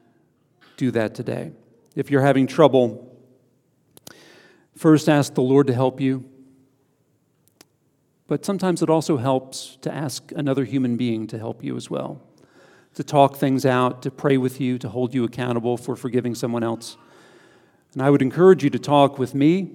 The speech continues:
or with Pastor Kyle, or with the elders, or with anyone in leadership here, and we'll be happy to walk with you as you do that. So in conclusion,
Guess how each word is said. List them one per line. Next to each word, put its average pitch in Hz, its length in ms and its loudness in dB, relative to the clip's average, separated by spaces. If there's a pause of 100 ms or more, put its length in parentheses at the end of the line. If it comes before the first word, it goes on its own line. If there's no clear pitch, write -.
or 139 80 -8
with 131 100 -10
Pastor 135 320 -6
Kyle, 156 440 2
or 147 200 0
with 113 140 -6
the 131 140 -4
elders, 151 560 2 (880)
or 139 100 0
with 123 160 -2
anyone 143 340 4
in 127 80 -2
leadership 131 480 -4
here, - 380 -10
and 143 160 -8
we'll 131 80 0
be 123 120 -4
happy 127 440 -8
to - 140 -10
walk 110 320 -6
with 131 180 -12
you 131 240 -10 (800)
as 123 140 -12
you 127 60 -10
do 120 180 -8
that. - 180 -10 (2500)
So 165 120 4
in 160 80 6
conclusion, 139 760 4